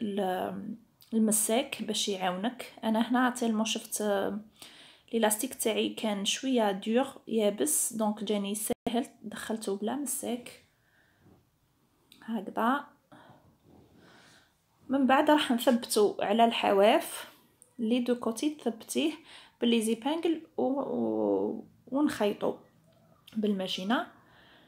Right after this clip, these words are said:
باغ كونطخ في اتونسيون ل-، الخياطه هذيك تجي او ميليو، تجي في الوسط الخياطه تاعنا.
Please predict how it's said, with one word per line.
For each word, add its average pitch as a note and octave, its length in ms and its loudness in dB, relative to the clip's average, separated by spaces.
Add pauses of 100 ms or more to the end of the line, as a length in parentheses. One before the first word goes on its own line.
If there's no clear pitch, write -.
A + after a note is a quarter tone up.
(380)
باغ - 240 0
كونطخ F#4 340 2
في C#4+ 220 2
اتونسيون C#4 600 0
ل-، C4+ 40 4 (480)
الخياطه B3+ 460 2
هذيك A#3+ 680 2 (140)
تجي D4 540 2 (140)
او D4 80 8
ميليو، G3+ 460 6 (680)
تجي G#3+ 240 0
في D#4+ 120 2
الوسط A3+ 440 4
الخياطه A#3 480 2
تاعنا. G#3 540 -2